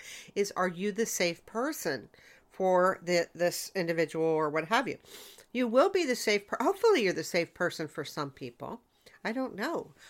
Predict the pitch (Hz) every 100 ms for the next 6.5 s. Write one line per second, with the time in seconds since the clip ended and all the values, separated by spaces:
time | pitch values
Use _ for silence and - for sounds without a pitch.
0 | - 190 349 381 - 247 - 320 240 -
1 | - 381 392 427 453 427 - 285 269 -
2 | 247 233 - 220 208 - - - - 226
3 | 214 220 302 427 427 339 262 277 240 233
4 | 233 208 214 208 214 196 170 - - _
5 | - 202 190 - 226 233 220 196 180 170
6 | 175 175 151 -